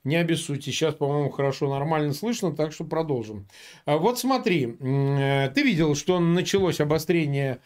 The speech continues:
на армяно-азербайджанской границе, и чем это примечательно? Ну, понятно, там своя война.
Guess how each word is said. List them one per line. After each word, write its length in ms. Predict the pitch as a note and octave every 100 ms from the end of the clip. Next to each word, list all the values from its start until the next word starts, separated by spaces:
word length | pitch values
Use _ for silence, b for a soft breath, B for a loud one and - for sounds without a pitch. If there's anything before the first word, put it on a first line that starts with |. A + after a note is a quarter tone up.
| b b -
на 380 | C#3+ C#3+ C#3+ D#3
армяно-азербайджанской 1800 | D3 D#3+ D3+ C#3+ C#3 C3+ C3+ C#3+ C#3 C3 C#3 C3 C#3 D3 D3+ C#3+ C#3+ - D3
границе, 760 | E3 G3+ C4 - A3+ A3 G#3
и 880 | G3+ A3+ B3+ C4 C4 C4+ B3+ B3 G3
чем 180 | G3+ A#3+
это 160 | G3+ E3+
примечательно? 680 | E3+ D#3+ D3 C#3+ A2+ C3+ F#3+
Ну, 40 |
понятно, 400 | A3 G#3 D3+ A2+
там 180 | - A#2+
своя 300 | F3 G#3 B3+
война. 400 | B3 A3+ G#3+